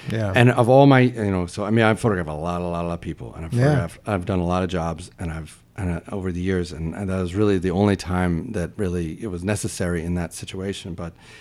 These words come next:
Speaker 2: you know, that's kinda what it's for. It's for those few, few situations. Um, I will say that, you know, in the situations where I do have a photograph that would be used for an ad, I do actually will go and I'll get, find that person. And I've heard of other people, like, hiring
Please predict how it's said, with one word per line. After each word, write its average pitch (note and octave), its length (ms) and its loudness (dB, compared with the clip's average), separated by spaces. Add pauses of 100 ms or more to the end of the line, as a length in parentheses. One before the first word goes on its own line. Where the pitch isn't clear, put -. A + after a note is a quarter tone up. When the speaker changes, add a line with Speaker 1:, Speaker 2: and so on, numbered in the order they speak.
(240)
Speaker 2:
you C3 80 2
know, A#2+ 80 6
that's C#3 320 4
kinda E3 280 6
what C#3+ 180 8
it's B2+ 120 2
for. C#3 460 2
It's G#2+ 160 -4
for B2 160 2
those A2+ 200 6
few, C#3 360 6
few B2+ 200 2
situations. A2+ 840 2
Um, F#2+ 300 -2 (480)
I C3+ 100 6
will F3 160 10
say F3 220 8
that, B2+ 160 4
you B2+ 100 2
know, B2 80 8
in A#2+ 80 8
the A#2 80 4
situations B2 580 4
where A2+ 160 4
I A2 120 4
do B2 300 4
have A#2 260 2
a G#2+ 120 0
photograph A2+ 600 2
that G#2 140 0
would F#2+ 160 -4
be G2+ 60 -6
used A2 380 -2
for F#2+ 160 -6
an E2+ 80 -4
ad, C#3+ 500 0 (720)
I B2 100 2
do C3 300 6
actually D#3 340 4
will A#2 200 4
go C3+ 360 8
and A2+ 200 2
I'll G#2+ 120 2
get, B2 320 -2
find B2 300 6
that G#2 160 0
person. F#2 540 -6
And B2+ 100 6
I've D3 100 6
heard G3 200 8
of F3+ 100 6
other C#3+ 180 8
people, B2 480 2
like, G#2 360 0
hiring A2+ 340 2